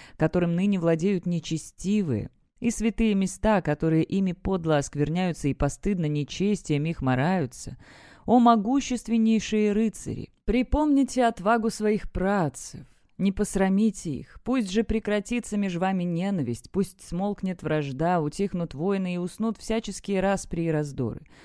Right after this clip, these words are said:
Начните путь к святому гробу и сторгните землю этого нечестивого народа, землю, которая, как гласит Писание,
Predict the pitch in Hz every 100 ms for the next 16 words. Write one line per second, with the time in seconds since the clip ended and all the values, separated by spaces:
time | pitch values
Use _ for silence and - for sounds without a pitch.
0 | - - - 202 226 240 262 262 240 247
1 | 269 - - 208 208 247 220 196 175 208
2 | 214 175 180 - - 202 226 214 214 220
3 | 190 214 208 196 190 185 185 185 - 190
4 | - 202 175 175 175 165 143 127 123 175
5 | 175 - 165 180 175 170 165 156 165 190
6 | - 160 - 185 185 185